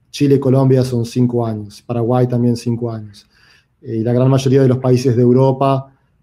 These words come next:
eh, como Italia y España, también es, es, es cinco años. Em, otra limitación es que la visa E dos no tiene un camino natural a una residencia permanente.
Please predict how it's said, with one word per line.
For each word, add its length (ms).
eh, 1120
como 240
Italia 280
y 80
España, 380
también 280
es, 160
es, 260
es 100
cinco 380
años. 340
Em, 360
otra 360
limitación 540
es 100
que 120
la 120
visa 400
E 60
dos 380
no 120
tiene 200
un 100
camino 400
natural 540
a 100
una 220
residencia 600
permanente. 720